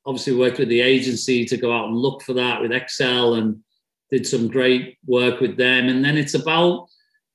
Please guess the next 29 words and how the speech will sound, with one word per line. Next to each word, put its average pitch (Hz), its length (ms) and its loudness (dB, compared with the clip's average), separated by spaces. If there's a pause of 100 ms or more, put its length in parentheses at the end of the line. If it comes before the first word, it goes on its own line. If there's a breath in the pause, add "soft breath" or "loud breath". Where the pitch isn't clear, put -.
(140)
it's 139 220 -4
such 196 280 2
a, 147 420 4 (100)
I, 135 220 -8
I 170 80 0
would 175 160 4
describe 135 540 0 (320)
naming 135 440 2
rights 120 360 0
as 117 200 -2
the 120 100 -2
most, 120 680 0 (540)
what 131 160 -6
I - 80 -2
would 110 100 -8
call 123 180 2
a 113 100 -6
consultative 135 800 -2
sale 139 600 0 (440)
when 131 160 -2
you 131 80 2
sell 139 320 0
in 135 140 2
that 131 180 -2
space, 143 440 -4
because 139 520 -2 (480)
it's 135 180 -4
not 165 240 2
like, 131 540 2